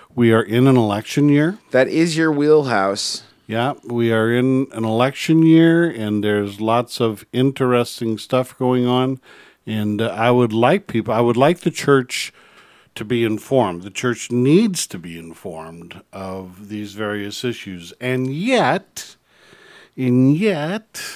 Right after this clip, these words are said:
Speaker 1: I don't get a very positive response, uh, from individuals, uh, when we talk about these types of things. So I don't know that that's gonna be productive. The other thing that was suggested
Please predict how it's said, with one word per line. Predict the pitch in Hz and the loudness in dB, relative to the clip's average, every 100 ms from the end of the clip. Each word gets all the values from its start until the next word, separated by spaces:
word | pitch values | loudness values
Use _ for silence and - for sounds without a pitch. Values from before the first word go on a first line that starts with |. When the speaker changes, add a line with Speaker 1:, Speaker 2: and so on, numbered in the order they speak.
| - _ _ _ _ _ - | -18 _ _ _ _ _ -10
Speaker 1:
I | 120 143 | -6 -6
don't | 165 180 180 147 | -4 -4 -4 -4
get | 160 | -4
a | 151 | -2
very | 139 143 135 | 2 2 2
positive | - 143 135 139 120 113 110 | 2 2 2 0 0 0 -4
response, | 107 - - 160 120 110 117 - - - | -6 -6 0 2 2 0 -6 -10 -12 -10
uh, | 110 104 101 | -6 -6 -6
from | - 113 104 101 98 - | -6 -6 -4 -6 -10 -8
individuals, | 117 107 98 101 - 107 110 104 - 82 | -4 -4 -6 -8 -6 -6 -6 -10 -12 -10
uh, | 101 | -4
when | 104 107 | -2 -2
we | 104 101 | -2 -6
talk | - 120 123 | -4 -4 -2
about | 110 98 92 | -4 -6 -6
these | 95 92 | -10 -12
types | - 92 87 - | -10 -10 -10 -16
of | 92 | -14
things. | - 135 95 90 - _ - - - _ | -8 -6 -6 -12 -20 _ -20 -20 -20 _
So | - - 123 | -8 0 2
I | 127 | 4
don't | 139 160 147 | 4 2 2
know | 147 143 | 4 4
that | 131 120 | 2 0
that's | 131 - | -4 -2
gonna | 131 120 | -4 -2
be | 110 | -4
productive. | 110 120 101 131 135 - 95 95 | -6 -8 -2 -2 -2 -8 -12 -10
The | 113 | -8
other | 123 135 | -6 -8
thing | 135 143 131 | -8 -8 -6
that | 123 | -4
was | 123 - | -6 -8
suggested | 117 110 117 - 117 | -10 -4 -4 -4 -8